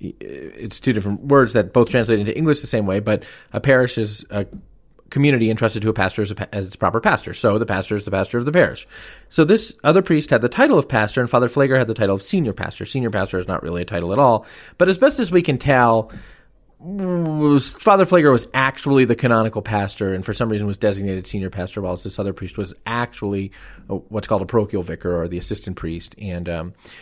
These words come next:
and had the title of pastor. But now he's the administrator, and the cabinet is the cabinet. But still, all these things are being issued in the name of the cabinet, which raises a whole set of interesting questions. First of all, it's just very unusual that this parish is being so absolutely adamant that the guy is,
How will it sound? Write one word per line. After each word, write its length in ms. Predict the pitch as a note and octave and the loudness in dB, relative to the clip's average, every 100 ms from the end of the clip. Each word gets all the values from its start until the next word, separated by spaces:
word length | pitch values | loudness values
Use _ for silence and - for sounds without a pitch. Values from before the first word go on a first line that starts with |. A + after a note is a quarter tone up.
| _ _ | _ _
and 220 | A#2+ G2+ F2+ | -6 -4 -4
had 140 | F#2+ | -6
the 60 | G2 | -4
title 280 | G#2 F2 | -4 -4
of 160 | F2 - | -6 -4
pastor. 300 | E3 C3+ A#2 | 0 0 0
But 80 | A2+ | -2
now 180 | D3 D3+ | 2 2
he's 200 | D3+ C#3+ | 2 0
the 60 | |
administrator, 520 | C3+ A#2 G#2 - G2+ G2+ | -2 -2 -4 -4 -4 -4
and 100 | F#2+ | -6
the 60 | |
cabinet 340 | - F2 F2+ F2 | -6 -6 -6 -8
is 140 | F2 | -10
the 80 | F2+ | -6
cabinet. 380 | D#3+ C3+ F#2 - | -2 -2 -4 0
But 200 | D#3 - - - _ | 0 0 -10 -20 _
still, 220 | - C4 | 2 6
all 220 | E3 D#3 F3 | 8 6 2
these 200 | F#3 - | -2 -2
things 200 | D#3 C#3 | -2 0
are 80 | |
being 180 | B2 B2 | 0 -2
issued 340 | - A#3 E3+ B2+ | -2 -2 -2 -2
in 100 | A#2 | -2
the 80 | |
name 300 | A2 A2 A2+ | -2 -2 -4
of 200 | - G2 | -6 -8
the 80 | G2 | -8
cabinet, 600 | - - A3+ F3 G2 F2 | -10 -6 -4 -2 -4 -4
which 220 | C3+ C#3+ - - - _ - | -4 -4 -8 -20 -20 _ 0
raises 320 | A#3+ D#4 G3+ | 2 4 2
a 60 | D#3 | 0
whole 200 | G#3+ F#3+ | 2 2
set 180 | E3 | 2
of 80 | C3+ | 2
interesting 340 | B2+ A#2+ - - | 0 -4 -8 -4
questions. 320 | G#2+ - G2+ | -4 -6 -4
First 200 | A#3+ D4 | -2 2
of 60 | |
all, 60 | C3+ | 0
it's 120 | A#2 | 0
just 160 | B2 - | -6 -4
very 260 | D#3+ A3 | 0 2
unusual 360 | E3+ C#3 B2+ A#2+ | 0 -2 -2 -2
that 140 | G#2 G#2 | -2 -2
this 140 | G#2 | -6
parish 320 | - G#2+ G2+ | -2 -2 -2
is 60 | - | -8
being 240 | G#2 F#2+ - | -8 -8 -8
so 280 | - A#2 - | -4 -4 -4
absolutely 460 | - B2 - G#2+ G2+ | -4 -4 -2 -4 -2
adamant 320 | G2 G2 F#2 | -4 -6 -8
that 140 | F#2+ | -10
the 60 | - | -10
guy 220 | - F#2+ | -8 -6
is, 220 | F#2 F#2 | -6 -10